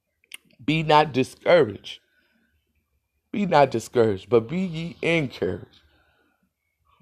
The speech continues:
You know. You must be encouraged in, in, in all things, for trouble don't last always. And in those times, that's when God is giving you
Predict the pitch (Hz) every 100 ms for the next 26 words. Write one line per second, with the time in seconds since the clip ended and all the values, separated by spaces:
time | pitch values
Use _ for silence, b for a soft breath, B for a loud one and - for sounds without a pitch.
0 | - 139 151 135 107 85 _ _ _ _
1 | _ _ _ _ _ _ _ _ _ _
2 | _ _ _ _ _ _ _ _ _ _
3 | _ _ _ _ _ _ 120 131 156 139
4 | 147 151 123 139 127 160 143 110 101 -
5 | - 107 107 - b b b 117 117 90
6 | _ _ _ 90 117 - - - 156 160
7 | 160 170 170 - 139 117 113 - 110 104
8 | - _ _ _ - 170 160 156 156 151
9 | 156 160 165 - 156 156 156 156 151 135
10 | - _ b b b b b _ - -
11 | 123 117 156 151 151 156 151 - 180 165
12 | 147 135 151 147 143 139 123 151 156 147
13 | - 131 113 123 151 147 139 151 147 143